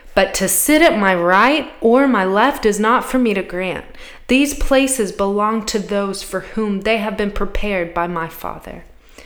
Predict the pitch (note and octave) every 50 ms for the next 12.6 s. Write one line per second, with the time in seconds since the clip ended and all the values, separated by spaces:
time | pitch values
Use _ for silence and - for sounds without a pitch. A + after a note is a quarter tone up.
0 | - - - - - - - G3+ A3 A3 G#3+ G3+ - - - C#4 D4+ D4 B3 B3
1 | C#4 D4+ D4+ - G3 F3 E3+ - - F3+ F3+ F3+ - - - G#3+ G#3 G#3 G#3+ G3
2 | G3+ G3 G3 G3 - - B3 C#4 C4+ A#3+ G3+ E3+ C#3+ - - - - - - F3
3 | F3+ - - F3 E3+ - - F#3+ E3+ D#3 - E3+ D3+ C#3+ C#3+ D3 C#3+ D#3 E3+ -
4 | - - - - - - - - - - - - - - - F3 - B3+ C4+ C4+
5 | C4+ C4+ B3+ - - - A#3 A#3 A#3+ A#3 F#3+ - D#3 D3+ D#3 - - F#3+ F3 -
6 | F3 E3+ E3+ E3 D#3+ D#3 - - - F3+ F3 - - - F#3+ F3+ F3 - - -
7 | - G3 - C4 B3+ A#3+ A#3+ B3 C4+ D4 C#4+ D4+ D4+ - A#3 G3+ G3 G#3 A#3+ C4
8 | C4+ C#4 C#4 C4 C4 A#3+ G#3 G#3 G#3+ G3+ - A3 G#3+ G#3+ G#3 - - F3 D#3 D#3+
9 | E3+ D#3+ E3 D#3+ - - - - - G3 G#3 A3 A#3 A#3 A#3 G#3+ F#3+ F#3+ F#3+ G3
10 | G3 G3 F3 D#3+ D#3+ G2 G2 F#3 F#3 F#3 - - - - - - - - - -
11 | - - - - G#3+ A3 G#3+ G#3 G#3+ G#3+ - - - A3 A#3+ B3+ C#4 D4 D4 D4
12 | - - C4 B3+ C4 - A3 F3+ E3+ E3+ -